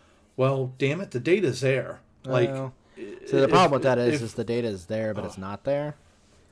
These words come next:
Speaker 2: Uh,
Speaker 1: Yeah.
Speaker 2: like, so, 'cause we keep having these, these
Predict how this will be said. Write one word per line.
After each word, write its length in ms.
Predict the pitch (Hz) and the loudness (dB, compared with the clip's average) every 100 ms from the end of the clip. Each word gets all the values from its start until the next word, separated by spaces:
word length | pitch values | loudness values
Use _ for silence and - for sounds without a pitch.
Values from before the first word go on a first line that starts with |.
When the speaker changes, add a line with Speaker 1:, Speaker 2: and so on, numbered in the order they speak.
| _ _ _ _ | _ _ _ _
Speaker 2:
Uh, 120 | 104 101 | -6 -2
Speaker 1:
Yeah. 460 | 135 131 131 127 101 | 0 0 0 -4 -6
Speaker 2:
like, 320 | 101 98 92 | -6 -6 -8
so, 260 | - 107 98 | -6 -6 -6
'cause 200 | 110 - | -12 -14
we 80 | |
keep 220 | 104 117 104 | -10 -10 -8
having 300 | 110 101 95 | -8 -8 -10
these, 500 | 95 90 87 - _ _ _ - | -10 -12 -16 -20 _ _ _ -16
these 380 | 113 101 92 | -10 -10 -10